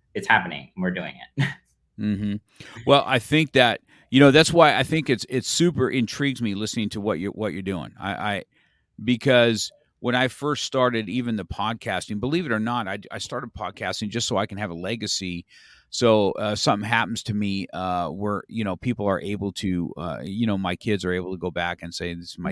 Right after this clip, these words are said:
Speaker 1: Yeah.
Speaker 2: dad, and this is what he spoke about. This is what he believed in. This is what, you know, how he, you know, how he did life." And, uh, that's what it really started out is. And then when I went on this journey, when I had lost a lot of weight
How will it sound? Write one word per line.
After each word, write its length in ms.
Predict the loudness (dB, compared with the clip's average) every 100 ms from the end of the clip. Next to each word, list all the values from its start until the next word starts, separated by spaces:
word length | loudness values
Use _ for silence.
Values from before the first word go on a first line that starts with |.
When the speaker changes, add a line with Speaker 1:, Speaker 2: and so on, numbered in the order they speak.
| -6
Speaker 1:
Yeah. 220 | -8 -8
Speaker 2:
dad, 80 | -10
and 100 | -14
this 60 | -12
is 80 |
what 160 | -10 -10
he 80 | -8
spoke 420 | -8 -2 -2 -2
about. 320 | -2 0 0
This 120 | -4
is 40 | 0
what 160 | 2
he 60 | 2
believed 460 | 2 2 0 0 -2
in. 180 | -2
This 180 | -2 -2
is 160 | -4 -2
what, 340 | 4 4 4 _ _ _ -20 -20 _ _ _ _ _ _ -20 _ _
you 100 | 6
know, 180 | 8 8
how 520 | 4 -8 0 2 2
he, 580 | 0 -4 -2 -2 -4 -10 _ _
you 100 | -8
know, 200 | -6 -6 -4
how 180 | -4
he 140 | -2 -2
did 220 | -2 -2
life." 440 | 2 2 2 -4 -8
And, 320 | -6 -4 -2
uh, 460 | 0 0 0 -4 -8 _ _
that's 360 | -8 0 0 2
what 120 | 0
it 80 | 2
really 200 | 2 2
started 380 | 0 0 0 0
out 180 | -2 0
is. 280 | -2 -4
And 200 | -6 -6
then 380 | -2 0 0 -2 _ _ _ _ _
when 160 | -6 0
I 120 | 0
went 240 | 0 -2
on 120 | -4
this 160 | -8 -10
journey, 480 | -6 -4 -2 -4 -6 _ _ _
when 240 | -8 -6
I 140 | -4 -4
had 160 | -6
lost 380 | -4 0 0 -2
a 40 | -6
lot 220 | -4 -6
of 60 | -8
weight 440 | -8 -8 -12